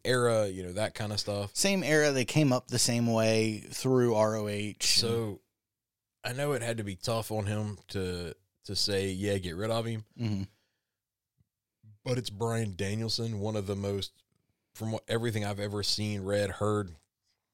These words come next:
Speaker 1: one of the most level-headed people in wrestling. Um, so he knew what had to be done.
Speaker 2: Well, and, and like we were saying beforehand, like we've said before on the show, based on the information that we have,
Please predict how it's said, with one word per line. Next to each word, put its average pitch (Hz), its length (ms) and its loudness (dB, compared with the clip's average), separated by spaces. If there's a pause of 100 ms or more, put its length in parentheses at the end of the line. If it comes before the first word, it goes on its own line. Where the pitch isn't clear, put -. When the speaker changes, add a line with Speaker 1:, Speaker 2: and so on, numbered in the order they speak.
(760)
Speaker 1:
one 107 120 -4
of 110 60 2
the 101 80 0
most 101 220 -2
level-headed 101 760 -4
people 104 380 -4
in 95 220 -8
wrestling. 104 480 -2 (1300)
Um, 87 600 -10 (880)
so 120 240 0
he 120 160 2
knew 117 160 2
what 107 180 0
had 95 160 0
to 101 60 -4
be 101 80 -2
done. 98 300 -2 (100)
Speaker 2:
Well, 170 180 -6
and, 170 320 2
and 151 160 0
like 165 220 -4
we 156 100 4
were 135 80 0
saying 127 320 4
beforehand, 113 580 0
like 113 200 -2
we've 120 160 -2
said 143 560 6 (160)
before 113 560 -4
on 110 220 -2
the 98 60 -6
show, - 580 0 (840)
based 208 300 8
on 208 100 6
the 190 80 6
information 151 480 4
that 131 120 0
we 117 140 0
have, - 380 -8